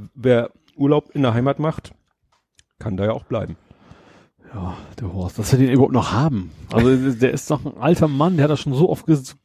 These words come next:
Speaker 2: ange-,
Speaker 1: Ja.
Speaker 2: angedroht, in Anführungsstrichen, dass er weggeht und der ist immer noch da.
Speaker 1: Ja. Ja, das finde ich immer so schön. Herr, äh, Jörn Schaar sagt ja bei jeder F-, Folge seines Podcasts, sagt er so als Schlusssatz,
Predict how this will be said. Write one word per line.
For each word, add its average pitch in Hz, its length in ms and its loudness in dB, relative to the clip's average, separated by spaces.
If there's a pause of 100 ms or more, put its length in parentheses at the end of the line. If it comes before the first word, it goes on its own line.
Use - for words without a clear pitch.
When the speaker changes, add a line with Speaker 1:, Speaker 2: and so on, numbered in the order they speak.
(220)
Speaker 2:
ange-, 170 180 0
Speaker 1:
Ja. 208 160 2
Speaker 2:
angedroht, 160 640 0
in 151 80 -4
Anführungsstrichen, 151 600 0
dass 127 140 2
er 135 120 2
weggeht 143 300 0
und 131 60 -8
der 131 80 2
ist 123 80 0
immer 143 140 0
noch 110 140 -2
da. - 280 -6 (540)
Speaker 1:
Ja. 113 280 2 (600)
Ja, 131 220 2
das - 160 -10
finde 143 140 0
ich 120 80 -2
immer 135 100 2
so 127 120 -4
schön. 117 260 0
Herr, 110 240 0
äh, 113 180 -4
Jörn 117 300 2
Schaar 117 240 4
sagt 110 180 0
ja 120 80 4
bei 110 140 4
jeder 110 380 4
F-, - 200 -14 (340)
Folge 117 320 2
seines 110 300 2
Podcasts, - 460 -2
sagt 107 280 0
er 107 360 2
so 107 260 -2
als - 420 -2
Schlusssatz, - 680 0